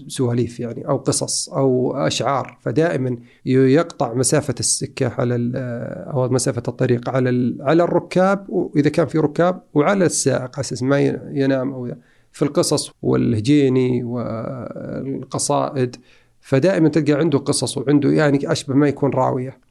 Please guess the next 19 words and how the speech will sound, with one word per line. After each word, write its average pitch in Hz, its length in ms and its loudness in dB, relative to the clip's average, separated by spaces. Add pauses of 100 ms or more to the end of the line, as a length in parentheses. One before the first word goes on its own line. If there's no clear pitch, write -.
(100)
وتحدث 269 720 0
طبعًا 165 360 2
قصص 165 420 0
وطرائف، 135 540 -2
يعني 123 400 2
كان 135 240 2
يقول: 135 240 2
"حبك 131 280 -2
حشرني 131 400 0
حشرة 131 360 -4
القير 127 280 0
باثنين، 131 360 0
مير 131 200 2
البلا 131 300 2
يا 135 40 -2
أخوك، 135 360 -2
ما 135 120 4
من 131 160 2
عزيمة." 135 400 4